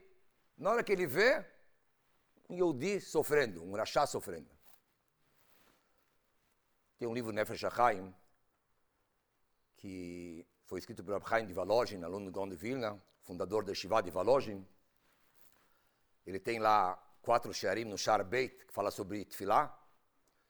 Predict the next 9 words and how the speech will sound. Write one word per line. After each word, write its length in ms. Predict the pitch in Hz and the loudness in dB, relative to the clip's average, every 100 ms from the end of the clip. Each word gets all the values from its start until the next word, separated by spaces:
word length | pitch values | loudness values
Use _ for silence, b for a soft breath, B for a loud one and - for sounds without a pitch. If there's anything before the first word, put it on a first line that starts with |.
| _ _ _ _ _ _ _ | _ _ _ _ _ _ _
Ele 440 | 98 104 107 101 | -8 -8 -8 -10
traz 340 | - 104 117 98 | -2 2 2 0
no 80 | |
Perek 320 | 92 117 113 101 | -2 0 0 -4
Yud 140 | 92 | -2
Aleph 300 | 98 107 104 | 0 0 -2
esse, 600 | 98 101 98 87 85 71 _ | -6 -6 -6 -6 -8 -12 _
essa 160 | - 95 | -12 -10
Mishnah. 420 | 85 - 82 | -10 -8 -8